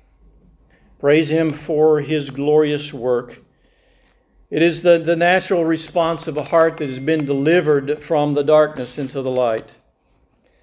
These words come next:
Again, Paul testifies about this God, the, the creator God. He says, "God who said, 'Let light shine out of darkness,' has shone in our hearts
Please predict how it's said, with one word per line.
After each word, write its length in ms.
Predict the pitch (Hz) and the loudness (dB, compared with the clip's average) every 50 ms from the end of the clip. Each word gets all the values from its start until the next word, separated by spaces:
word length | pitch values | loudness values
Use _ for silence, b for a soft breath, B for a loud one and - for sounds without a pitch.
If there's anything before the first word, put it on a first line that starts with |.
| _ _ _ _ _ - | _ _ _ _ _ -10
Again, 440 | 147 139 139 165 175 175 165 156 156 | -6 -2 2 2 4 4 2 0 -2
Paul 280 | - 170 151 156 156 | 0 2 2 2 2
testifies 960 | 156 - 175 170 156 - - 156 - 170 151 147 147 143 143 139 143 - - - _ _ _ _ _ _ _ _ _ _ _ _ _ _ _ _ _ _ _ _ _ _ _ - - - 123 120 - - _ | 2 2 0 0 0 -2 -6 -6 -2 0 0 2 2 0 -2 -4 -8 -14 -18 -20 _ _ _ _ _ _ _ _ _ _ _ _ _ _ _ _ _ _ _ _ _ _ _ -20 -20 -18 -18 -18 -18 -16 _
about 360 | 175 156 156 156 160 165 - | -2 2 2 2 2 2 -2
this 220 | 160 143 - - - | -6 -10 -10 -12 -6
God, 560 | 135 139 160 151 151 147 151 156 156 143 123 | -2 0 2 2 4 2 2 0 0 -2 -6
the, 80 | 139 | -10
the 180 | 139 - 131 139 | -10 -10 -12 -12
creator 500 | - - 147 143 143 147 160 147 160 147 | -10 -8 -6 -4 -2 -2 0 -2 -2 -2
God. 560 | 127 143 139 131 131 135 139 151 147 147 - - _ _ _ _ _ _ _ _ _ _ _ _ _ _ - _ _ - | -2 -2 0 0 0 0 -2 -2 -4 -10 -18 -20 _ _ _ _ _ _ _ _ _ _ _ _ _ _ -20 _ _ -14
He 120 | 139 151 | -12 -10
says, 520 | 147 - 185 170 170 156 147 - - - _ _ _ _ - 156 | 0 4 4 4 4 4 0 -6 -14 -20 _ _ _ _ -8 -2
"God 280 | 139 160 165 175 185 160 | 0 2 4 4 2 2
who 100 | 175 170 | -2 -6
said, 360 | 147 - - 190 185 185 165 | -4 0 4 4 4 4 6
'Let 320 | 175 185 185 185 185 170 | 6 4 4 4 2 -2
light 380 | 156 151 165 160 170 196 202 - | -2 0 0 2 2 0 -2 -6
shine 460 | - - - 180 170 165 175 185 180 | -10 -10 -6 -2 -2 0 0 0 2
out 160 | 180 175 175 | 2 2 2
of 140 | 175 156 147 | 2 2 4
darkness,' 680 | 180 185 190 208 - 156 151 135 135 - - - - _ _ _ _ _ _ _ _ _ _ _ _ _ _ _ _ _ _ _ _ _ _ _ - | 4 4 4 4 2 -2 -8 -8 -10 -12 -16 -20 -20 _ _ _ _ _ _ _ _ _ _ _ _ _ _ _ _ _ _ _ _ _ _ _ -2
has 180 | 143 139 139 | -2 0 0
shone 480 | - - - 170 165 165 160 156 151 151 | -2 -2 0 2 4 4 4 2 -2 -4
in 160 | - 139 135 | -6 -4 -2
our 140 | 139 135 127 | -2 -2 -4
hearts 600 | 127 - 151 151 147 127 110 - - - - - | -2 0 2 2 2 2 0 -4 -12 -18 -20 -20